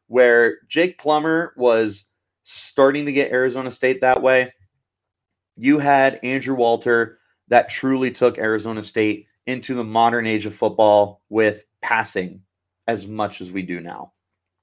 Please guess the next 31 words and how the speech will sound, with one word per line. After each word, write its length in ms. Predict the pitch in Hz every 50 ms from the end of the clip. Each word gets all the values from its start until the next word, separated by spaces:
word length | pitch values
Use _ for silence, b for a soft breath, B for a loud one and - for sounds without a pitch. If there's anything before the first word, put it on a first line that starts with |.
| _ _ _ _ _ _ -
And 120 | 135 139 143
I 60 | 143
mean, 460 | 143 143 139 139 135 135 131 - -
to 140 | - - 147
a 60 | 143
certain 280 | 139 - 165 185 202 202
extent, 300 | 170 123 - 165 175 180
he 60 | 170 151
was 80 | 127
ahead 260 | 113 104 101 123 127
of 60 | 131 110
his 140 | 101 90
time, 360 | 90 - 151 151 131 92 87 87
right? 300 | 98 107 120 117 - _ _ _ _ _ _ _ _ _ -
Early 320 | - 151 185 185 175 160 160
two 200 | - 160 160 139
thousands, 520 | - 143 147 165 160 143 123 120 113 107
you 100 | 123 143
still 340 | - - - - 170 175 160
have 280 | 120 127 147 143 135
teams 260 | - - 135 139 135 113
that 100 | 120 113
are 80 | 104
drafting 380 | 92 110 120 120 123 - 127 104
running 320 | 98 101 113 139 139 120
backs 360 | 107 101 92 90 92 - - _ _ _ _ _ _ _ _ _ _
w-, 280 | - 170 175 165 160 160 160
with 240 | 165 160 139 - - - _ _ _ _ _ _ _
top 420 | - - 139 147 156 151 - - -
five 500 | - - - 139 139 131 107 87 - _
picks. 640 | - 165 151 - - _ - - - - - _